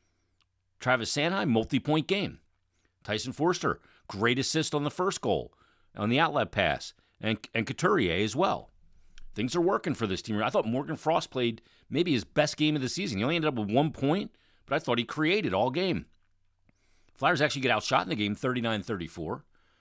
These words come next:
They get out hit in the game, nineteen sixteen. Usually the number,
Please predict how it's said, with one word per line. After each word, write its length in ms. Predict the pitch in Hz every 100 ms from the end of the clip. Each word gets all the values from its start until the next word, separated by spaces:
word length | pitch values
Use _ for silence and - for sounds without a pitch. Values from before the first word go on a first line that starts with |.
| _ _ -
They 80 | 104
get 80 |
out 100 | 117
hit 120 | 113 160
in 40 |
the 60 | 107
game, 240 | 107 104
nineteen 420 | 95 92 107 82
sixteen. 540 | - 87 - 101 131 - _ _
Usually 300 | - 302 214
the 100 | 180
number, 440 | 135 131 123 107